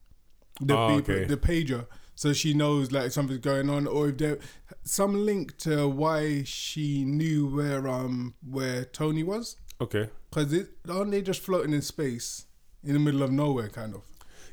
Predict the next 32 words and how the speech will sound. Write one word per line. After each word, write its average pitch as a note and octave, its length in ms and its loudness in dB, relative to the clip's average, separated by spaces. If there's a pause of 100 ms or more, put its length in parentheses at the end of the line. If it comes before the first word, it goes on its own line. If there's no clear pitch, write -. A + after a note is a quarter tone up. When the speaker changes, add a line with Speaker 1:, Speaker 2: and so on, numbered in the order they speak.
Speaker 2:
Yeah, E3+ 320 2
but B2+ 120 2
I A#2 40 0
think C#3+ 180 -2
at B2+ 140 -2
that B2+ 180 -4
point, A#2+ 400 -2 (380)
I A#2 60 -4
don't B2+ 160 0
think B2+ 160 0
that, G#2 100 -4
I B2 60 -2
don't, C#3+ 260 0 (200)
I B2+ 60 -6
don't B2+ 180 0
think A#2+ 180 -4
that, A#2 140 0
I A#2+ 40 -10
think D#3 180 -2
the C#3+ 80 0
assumption C3+ 380 -2
is G#2 80 -2
meant A#2+ 160 -2
to A#2+ 80 -8
be G#2+ 160 0
that G2+ 260 -4 (640)
she - 140 -2
didn't C3+ 160 0
know C3+ 120 4
where B2+ 140 4
he G#2+ 80 2
was. G2+ 480 -2